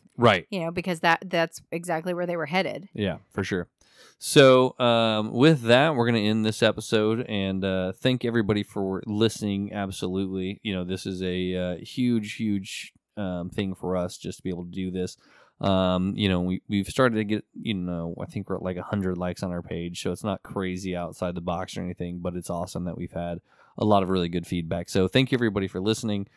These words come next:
Speaker 1: Um, once again, if you'd like to support, you know, definitely head over to the, uh, patreon dot com slash Oklahoma Life, um, and, and, uh, lend a hand. It'd be fantastic. Um, and with, uh, the quick sign off, uh, my name is Brandon Hines once again.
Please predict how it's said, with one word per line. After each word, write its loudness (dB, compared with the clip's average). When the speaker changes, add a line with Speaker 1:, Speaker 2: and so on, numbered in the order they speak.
Speaker 1:
Um, 4
once 2
again, 0
if -4
you'd -2
like 0
to -16
support, -2
you -6
know, -6
definitely -4
head -2
over 0
to -4
the, -2
uh, -2
patreon -2
dot -4
com -6
slash -6
Oklahoma -2
Life, -2
um, 0
and, -4
and, -4
uh, -2
lend -4
a -4
hand. -4
It'd -8
be -6
fantastic. -8
Um, -2
and 0
with, -2
uh, 4
the -4
quick 4
sign 2
off, -2
uh, 4
my 0
name 0
is -2
Brandon -2
Hines -2
once -6
again. 0